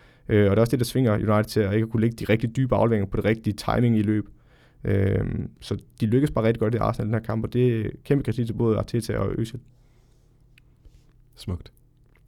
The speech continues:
Speaker 2: Smukt, smukt, smukt. Og
Speaker 1: Mange
Speaker 2: smukt,
Speaker 1: tak.
Speaker 2: at han har fanget Özil, det må jeg sige.
Speaker 1: Ja.
Speaker 2: Det kan også have noget at gøre med, at han har været, øh, spiller, hvor der Arteta har været kaptajn.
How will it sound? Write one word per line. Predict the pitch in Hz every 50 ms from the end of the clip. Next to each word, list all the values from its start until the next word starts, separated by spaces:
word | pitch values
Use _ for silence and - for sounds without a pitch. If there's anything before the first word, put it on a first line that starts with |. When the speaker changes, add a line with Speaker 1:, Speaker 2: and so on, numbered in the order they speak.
| - -
Speaker 2:
Smukt, | - - - 104 98 -
smukt, | - 101 90
smukt. | - 95 92 87
Og | - _ _ _ _ _ _ _ _ _ _ _ _ - -
Speaker 1:
Mange | -
Speaker 2:
smukt, | - - - 95 -
Speaker 1:
tak. |
Speaker 2:
at | 113
han | 87 82
har | 76
fanget | - 85 85 90 92 90 85
Özil, | - 90 82 - - -
det | - 101
må | 104
jeg | 98
sige. | 92 98 98 - _ _ _ -
Speaker 1:
Ja. | - - 120 120 - - - - - -
Speaker 2:
Det | 92 -
kan | - 107
også | 107 101 98 104
have |
noget | 101 98
at | 101 95
gøre | 92 90
med, | 92 92
at | 90
han | 90 87
har | 85
været, | 80 85 85 82 82 82 85 85 82
øh, | 82
spiller, | - - - 95 90 104 107 104 101 -
hvor | 98 98 95 90 87
der | 85 - 85
Arteta | 87 85 - 98 95 - 101
har | 95 90
været | 85 85 82
kaptajn. | - 87 82 - - 92 95 95